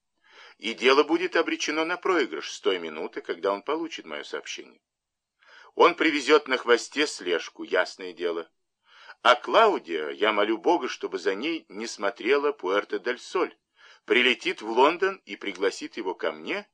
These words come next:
ей он не откажет. Погоди, Штирлиц снова остановил себя. А вправе ли я так поступать? Вправе ли я обращаться к ней с такой просьбой?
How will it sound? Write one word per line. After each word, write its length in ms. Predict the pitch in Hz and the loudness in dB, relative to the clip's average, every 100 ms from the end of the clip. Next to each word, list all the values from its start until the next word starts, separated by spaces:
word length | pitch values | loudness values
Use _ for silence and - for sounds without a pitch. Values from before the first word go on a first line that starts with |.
| _ | _
ей 340 | 80 104 139 | -4 -2 0
он 160 | 165 156 | -4 -12
не 60 | 131 | -14
откажет. 500 | - - 65 - _ _ _ _ _ _ _ _ _ _ _ _ _ _ _ _ _ _ _ _ _ | -14 -12 -12 -14 _ _ _ _ _ _ _ _ _ _ _ _ _ _ _ _ _ _ _ _ _
Погоди, 580 | - 120 160 160 92 85 - _ _ _ | 2 4 4 2 -4 -8 -12 _ _ _
Штирлиц 760 | - - - 135 156 160 - - | -10 -8 0 2 2 -4 -8 -14
снова 500 | - 107 110 107 101 | -12 -2 2 4 2
остановил 540 | - 101 92 90 90 | 0 -6 -6 -6 -6
себя. 460 | - 85 85 80 - _ _ _ - - - | -10 -10 -4 -4 -4 _ _ _ -20 -16 0
А 120 | 117 | 2
вправе 560 | 127 - 123 147 120 107 | 2 -2 4 4 4 0
ли 140 | 95 | -2
я 140 | 90 87 | -2 0
так 340 | - 101 - | 2 2 2
поступать? 600 | - - 95 - 73 - | -16 -14 -14 -6 -4 -6
Вправе 520 | - - 113 135 147 | -10 4 6 8 6
ли 100 | 147 | -2
я 180 | 143 135 | 0 0
обращаться 800 | 135 107 95 - 107 120 - 92 | 2 0 -2 0 2 2 0 -16
к 100 | - | -14
ней 180 | 85 117 | -14 -14
с 80 | - | -10
такой 320 | 87 - 95 | -12 -10 -14
просьбой? 480 | - 76 64 - | -10 -12 -12 -18